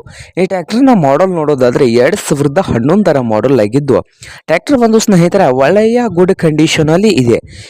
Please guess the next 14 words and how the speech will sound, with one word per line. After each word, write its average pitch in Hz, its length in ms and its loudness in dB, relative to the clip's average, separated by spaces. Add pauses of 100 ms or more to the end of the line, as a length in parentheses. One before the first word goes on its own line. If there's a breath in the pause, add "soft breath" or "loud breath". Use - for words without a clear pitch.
(160 loud breath)
ಟ್ರ್ಯಾಕ್ಟರ್ 131 300 -12
ಒಳ್ಳೆಯ 156 560 -2
ಗುಡ್ 147 280 0
ಕಂಡೀಷನ್ 143 560 -2
ಅಲ್ಲಿದ್ದು, 131 380 0
ಪವರ್ 156 400 0
ಸ್ಟೀರಿಂಗು, 185 500 0
ಆಯಿಲ್ 147 260 -2
ಬ್ರೇಕ್ 127 300 -4
ಅನ್ನು 139 220 0
ಹೊಂದಿದ್ದು, 120 420 0 (580 loud breath)
ಈ 190 100 2
ಅರ್ಜುನ್ 202 400 -2
ಮಹೀಂದ್ರ 208 300 0